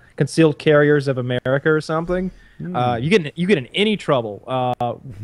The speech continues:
Speaker 1: you know, i-, whether you fired the gun or not, no matter what happened, they'll get you a lawyer there. They'll come to take care of you. It's in their best interest to look out for you.
Speaker 2: Do I,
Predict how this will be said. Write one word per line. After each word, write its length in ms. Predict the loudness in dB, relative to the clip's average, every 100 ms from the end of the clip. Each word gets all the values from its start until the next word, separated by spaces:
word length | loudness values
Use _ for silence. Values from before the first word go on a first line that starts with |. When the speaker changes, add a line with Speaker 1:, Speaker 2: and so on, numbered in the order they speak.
| -8
Speaker 1:
you 140 | -4
know, 180 | -4 -6 -8
i-, 240 | -14 -12
whether 260 | -2 0 0
you 120 | -2
fired 400 | 0 4 4 2
the 80 | 0
gun 260 | 2 2
or 80 | 0
not, 360 | -4 -4 -4 -4
no 80 | -2
matter 260 | -2 -4
what 220 | -4 -4 -2
happened, 420 | -6 -10 -16 -20 -20 _
they'll 140 | 0 2
get 160 | 0
you 100 | -2
a 20 | -4
lawyer 520 | -2 0 0 2 2
there. 260 | 2 0
They'll 140 | 0 -2
come 240 | -2 -4
to 80 | -2
take 220 | -4 -6
care 240 | -2 2 2
of 100 | 0
you. 140 | -2
It's 160 | -2 -2
in 340 | -2 -2 -2
their 240 | 2 2
best 460 | 2 0 0 -4 -8
interest 300 | -8 -8 -10
to 40 | -8
look 200 | -6 -4
out 240 | -6 -8
for 60 | -8
you. 300 | -6 -6 -8 _ _ _ _ _ _ _ _ _ _ _ _ _ _ _ _ _
Speaker 2:
Do 160 | -8
I, 60 | -6